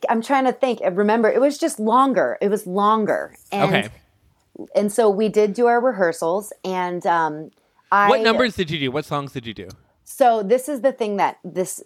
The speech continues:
Speaker 1: if you watch the special, it's called the Michael Jackson thirtieth Anniversary Celebration. And it's basically an all-star salute to the King of Pop. So the first half of the show, he sat in the audience,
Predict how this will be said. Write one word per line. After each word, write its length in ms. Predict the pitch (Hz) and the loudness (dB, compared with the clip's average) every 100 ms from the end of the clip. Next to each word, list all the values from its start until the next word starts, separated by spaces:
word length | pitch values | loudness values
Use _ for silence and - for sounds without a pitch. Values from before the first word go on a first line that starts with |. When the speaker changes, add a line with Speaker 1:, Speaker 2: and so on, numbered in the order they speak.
| - | -6
Speaker 1:
if 180 | 190 | -4
you 140 | 196 185 | -2 0
watch 340 | 175 196 - | 4 2 0
the 80 | 233 | -6
special, 500 | 220 - 147 - 147 | -4 0 0 2 0
it's 120 | 147 | 0
called 220 | - 202 190 | 0 2 2
the 80 | |
Michael 480 | 185 185 185 202 262 | 0 0 0 2 0
Jackson 560 | 208 202 175 - 196 185 - | 2 4 2 0 -6 -4 0
thirtieth 360 | 175 180 208 208 | 0 2 0 -2
Anniversary 760 | 175 165 165 165 175 165 160 | -6 -2 -2 -2 -4 -4 -4
Celebration. 1200 | 165 - - 165 151 147 147 143 143 - 80 90 101 _ _ _ | -6 -12 -2 0 0 0 -2 -2 -4 -8 -10 -14 -18 _ _ _
And 160 | 185 190 | 0 2
it's 240 | 185 185 | 0 0
basically 680 | - 208 220 240 220 202 190 | 2 2 2 0 2 2 2
an 120 | 175 170 | 2 0
all-star 440 | 170 185 - 202 | 0 0 2 0
salute 480 | 190 196 170 165 - | 0 -2 0 0 -4
to 80 | 160 | -10
the 80 | |
King 200 | 160 156 | -8 -8
of 120 | 143 - | -8 -4
Pop. 360 | 156 120 - _ _ _ | -2 -2 -4 _ _ _
So 340 | - 226 180 170 _ | -4 2 2 0 _
the 100 | 208 | -6
first 400 | 202 240 269 294 | 0 2 2 2
half 220 | 254 240 | 0 0
of 60 | 226 | 0
the 60 | 180 | -4
show, 540 | - 233 180 135 151 - _ | -2 2 2 2 -2 -10 _
he 160 | - 269 | -2 0
sat 240 | - 254 | 2 2
in 80 | 220 | 2
the 120 | 202 185 | 2 2
audience, 680 | 196 165 123 175 - - | 2 0 -6 -12 -16 -20